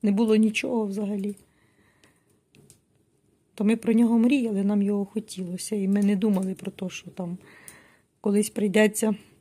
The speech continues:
думати, чим грітися. Але ось тоді та перша осінь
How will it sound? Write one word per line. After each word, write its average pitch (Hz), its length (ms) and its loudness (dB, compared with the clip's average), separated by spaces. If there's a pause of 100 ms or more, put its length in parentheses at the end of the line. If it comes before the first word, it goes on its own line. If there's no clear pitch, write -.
(1040)
думати, 208 480 4
чим 240 320 6
грітися. 220 720 2 (3000)
Але 254 300 0
ось 254 280 -2
тоді 233 300 -2
та 226 280 -2
перша 226 420 -4
осінь 220 520 0